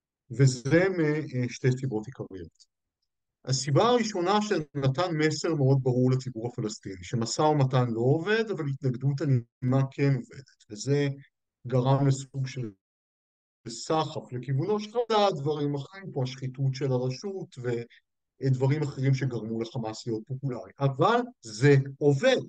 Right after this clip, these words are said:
ואני חושב שזה מסר שהפלסטינים קיבלו. דבר שני שלא הבינו, שיש הבדל עצום בין מה שארגון טרור שנמצא במחתרת יכול לעשות,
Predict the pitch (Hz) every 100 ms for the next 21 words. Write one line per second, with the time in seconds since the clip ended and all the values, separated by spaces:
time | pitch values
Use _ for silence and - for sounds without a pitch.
0 | - _ _ _ 123 123 127 135 208 208
1 | 160 165 165 160 175 202 185 156 135 131
2 | 123 - 131 135 131 117 104 87 - _
3 | _ _ _ _ 135 165 262 269 220 190
4 | 233 240 190 156 123 147 131 - _ _
5 | _ _ _ _ - - - - - 165
6 | 247 254 - - _ _ _ 156 135 -
7 | 165 208 160 - - 196 190 123 - 107
8 | 131 131 151 190 190 208 131 - 135 180
9 | 180 165 127 143 160 160 147 120 117 143
10 | 143 147 127 - 123 107 107 107 104 101
11 | 104 104 - 127